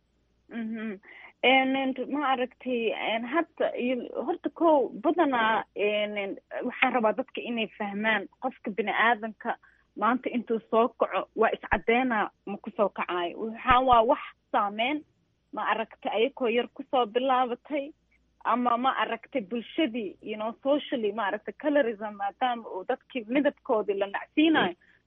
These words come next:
So badanaa haddeertaan oo kale tusaale haddaan ku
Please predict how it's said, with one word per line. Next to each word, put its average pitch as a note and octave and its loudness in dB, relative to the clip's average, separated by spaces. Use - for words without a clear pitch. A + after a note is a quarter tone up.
So C#4 10
badanaa D4 2
haddeertaan A#3+ -4
oo G#3 -8
kale A3 -10
tusaale A#3 -4
haddaan A#3 -6
ku - -20